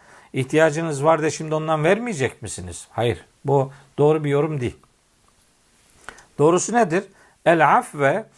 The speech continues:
en sıkıntılı zamanlarınızda vazgeçebileceğiniz şey demektir. Yani çok dardasınız, çok büyük bir problemle karşı karşıyasınız. Malınız, mülkünüz var. O problemin hayati önem arz etmesi nedeniyle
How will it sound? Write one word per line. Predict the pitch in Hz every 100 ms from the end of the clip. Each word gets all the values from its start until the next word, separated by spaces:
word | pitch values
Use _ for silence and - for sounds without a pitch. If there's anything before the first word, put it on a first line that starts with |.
| - -
en | 214 254
sıkıntılı | - 196 214 202 196 185
zamanlarınızda | 175 175 175 170 165 170 170 170 208
vazgeçebileceğiniz | 196 175 170 156 151 143 135 117 123 123
şey | - 107 92
demektir. | 92 78 - - - _ _ _ _ - - -
Yani | 208 165 160 185
çok | - 202 -
dardasınız, | 147 120 117 - 151 185
çok | - 165 -
büyük | 147 185 -
bir | 156 127
problemle | 156 135 131 120 117
karşı | - 120 104 -
karşıyasınız. | 120 113 117 110 - 175 190 190 - - -
Malınız, | 190 175 170 156 135
mülkünüz | 143 113 127 120 101
var. | 123 190
O | 214 190
problemin | 180 165 160 165 170 147 - - _
hayati | - 139 156 151 180 196
önem | 151 147 135 - _
arz | - 147 147
etmesi | 143 147 147 165
nedeniyle | 147 123 131 120 110 98